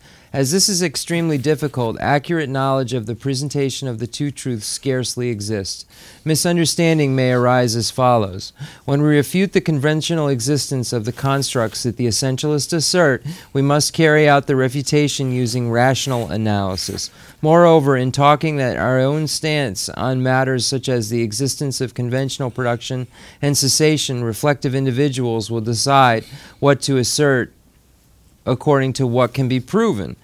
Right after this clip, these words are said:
and proof is based in a sequence of reasoning. Taking into, this into consideration,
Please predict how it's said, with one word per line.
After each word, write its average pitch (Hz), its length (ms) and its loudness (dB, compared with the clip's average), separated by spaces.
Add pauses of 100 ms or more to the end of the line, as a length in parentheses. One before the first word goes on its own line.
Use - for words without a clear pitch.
(260)
and 127 160 -2
proof 160 300 2
is 139 100 -2
based 143 460 2 (340)
in 139 140 0
a 127 100 2
sequence 135 640 -2
of 117 260 -4
reasoning. 107 600 0 (360)
Taking 170 400 2
into, 165 520 -2
this 165 400 2
into 156 200 0
consideration, 139 1040 0